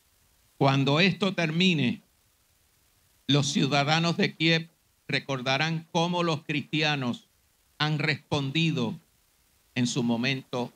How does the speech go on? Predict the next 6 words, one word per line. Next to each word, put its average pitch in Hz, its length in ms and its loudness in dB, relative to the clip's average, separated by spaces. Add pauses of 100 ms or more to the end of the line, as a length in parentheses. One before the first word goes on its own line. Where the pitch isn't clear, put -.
(140)
de 123 100 -4
necesidad." 110 680 -4 (3500)
Cuando 139 320 0
pase 175 300 2
la 180 200 2
crisis, 175 760 -2